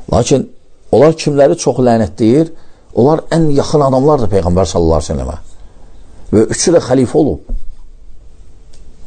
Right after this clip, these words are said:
Və Əli ibn Əbi Talib onların xilafəti altında yaşayıb, onları xəlifə tanıyıb.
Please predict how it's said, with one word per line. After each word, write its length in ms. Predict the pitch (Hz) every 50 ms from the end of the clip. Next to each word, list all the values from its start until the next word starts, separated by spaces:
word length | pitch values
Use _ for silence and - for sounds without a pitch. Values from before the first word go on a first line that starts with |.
| - - -
Və 80 | 101 - -
Əli 140 | 113 131 143
ibn 100 | 143 147
Əbi 200 | 139 127 120 117 -
Talib 300 | 147 147 147 147 - -
onların 260 | - 110 113 131 143 -
xilafəti 420 | - 131 127 110 101 123 117 - 143
altında 400 | 127 123 107 - - 123 131 143
yaşayıb, 500 | - - - - 131 135 143 135 - - - - - - - - - - - - - - -
onları 260 | 107 117 131 139 - -
xəlifə 300 | 127 123 107 104 143 -
tanıyıb. 540 | - 107 110 113 117 127 147 147 120 - -